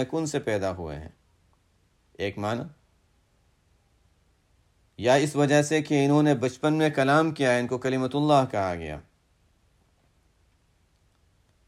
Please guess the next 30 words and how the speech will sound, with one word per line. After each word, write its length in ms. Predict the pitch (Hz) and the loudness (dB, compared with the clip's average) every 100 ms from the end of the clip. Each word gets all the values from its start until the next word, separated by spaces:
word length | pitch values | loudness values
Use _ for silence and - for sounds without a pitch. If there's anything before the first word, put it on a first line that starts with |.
| _ _ _ _ _ | _ _ _ _ _
اور 180 | - 190 | -4 -2
بھی 120 | 180 | 2
وجوہات 480 | 170 147 151 143 139 | 4 4 4 4 4
ہیں 80 | 131 | -2
ان 60 | 123 | -4
کو 100 | 123 | -4
کلمۃ 340 | 123 120 117 | -2 -2 -4
اللہ 300 | 117 117 113 | -4 -4 -4
کیوں 140 | 113 | -8
کہا 200 | 104 107 101 | -6 -4 -2
جاتا 400 | 98 95 98 95 | -4 -4 -6 -6
ہے۔ 60 | 98 _ _ _ _ | -10 _ _ _ _
تو 100 | - | -6
جاؤ 280 | 107 123 123 | 0 2 2
عیسیٰ 320 | 107 120 143 | -2 -2 0
علیہ 160 | 127 120 | 0 0
السلام 440 | 113 113 117 123 | -4 -4 -2 -2
کی 140 | 120 110 | -4 -4
جانب 340 | 113 120 110 | -4 -4 -4
جو 120 | 110 | -4
اللہ 280 | 107 110 117 113 | -2 -2 -2 -4
کا 60 | |
کلمہ 340 | 110 110 113 107 | -6 -4 -4 -4
ہے، 280 | 87 78 104 _ _ _ _ _ | -8 -10 -16 _ _ _ _ _
وہ 140 | 151 | 0
روح، 220 | 147 135 127 - - _ - | 2 2 0 -8 -20 _ -10
اللہ 260 | 110 113 110 - | -4 0 -2 -2
کی 100 | 120 | -2
روح۔ 160 | 131 - _ _ _ _ _ _ _ | -2 -4 _ _ _ _ _ _ _
روح 240 | 95 123 | -4 -2